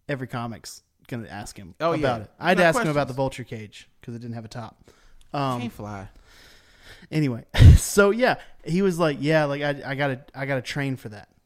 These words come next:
Speaker 1: He,
Speaker 2: So
Speaker 1: like, he trains every day just to make sure he's a sharpshooter, just in case something were to go wrong.
Speaker 2: What?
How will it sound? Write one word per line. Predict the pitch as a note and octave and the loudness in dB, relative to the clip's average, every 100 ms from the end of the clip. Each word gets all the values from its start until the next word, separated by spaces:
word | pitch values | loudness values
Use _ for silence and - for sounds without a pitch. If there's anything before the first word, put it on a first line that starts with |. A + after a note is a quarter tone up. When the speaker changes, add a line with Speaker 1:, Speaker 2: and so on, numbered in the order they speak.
| _ _ _ _ _ _ | _ _ _ _ _ _
Speaker 1:
He, | - | -4
Speaker 2:
So | D#3 | -2
Speaker 1:
like, | E3 | 0
he | D3+ E3+ | -2 -4
trains | - G3 G3 F3 D#3 | -2 0 0 0 -2
every | E3+ E3 D#3+ | -4 -2 -2
day | C#3+ D3 C3 | -2 -2 -2
just | B2+ C3+ | -6 -6
to | D3+ | -4
make | C#3+ | -4
sure | C#3 D3 | -4 -4
he's | C3 | -4
a | |
sharpshooter, | A#2+ - C3+ - C3 A#2 A#2 - _ _ _ _ _ | -6 -4 -4 -6 -10 -10 -12 -18 _ _ _ _ _
just | - C#3+ - | -8 -6 -4
in | C#3 | -6
case | C#3+ C3+ | -4 -6
something | - C3+ C3+ C3 | -6 -8 -8 -8
were | B2+ | -8
to | |
go | B2 A#2+ | -8 -8
wrong. | A#2 A2+ - _ | -8 -12 -16 _
Speaker 2:
What? | - | -14